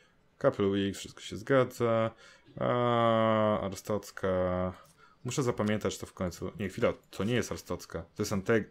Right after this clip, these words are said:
Antegria. O mój Boże. Antegria, Antegria. Eee, Outer Growth. Dobra, wszystko jest okej. A, jeszcze zobaczmy to. O, jest okej.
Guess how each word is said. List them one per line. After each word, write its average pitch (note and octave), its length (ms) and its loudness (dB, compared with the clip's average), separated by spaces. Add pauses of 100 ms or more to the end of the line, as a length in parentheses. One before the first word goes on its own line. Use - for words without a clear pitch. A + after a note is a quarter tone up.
Antegria. F#2+ 520 -4 (300)
O A#2+ 180 2
mój G2+ 100 0
Boże. F2+ 340 0 (260)
Antegria, F#2+ 460 -4
Antegria. F2+ 480 -6 (580)
Eee, G2+ 640 0 (800)
Outer B2 440 2
Growth. F#2+ 300 0
Dobra, A#2 300 10
wszystko C#3 300 -2
jest A#2+ 140 -4
okej. F#2+ 300 0
A, D#3 200 4
jeszcze B2 220 2
zobaczmy G2 420 -6
to. D#3 380 2 (720)
O, F#3 160 -2 (160)
jest - 160 -6
okej. F2+ 320 -4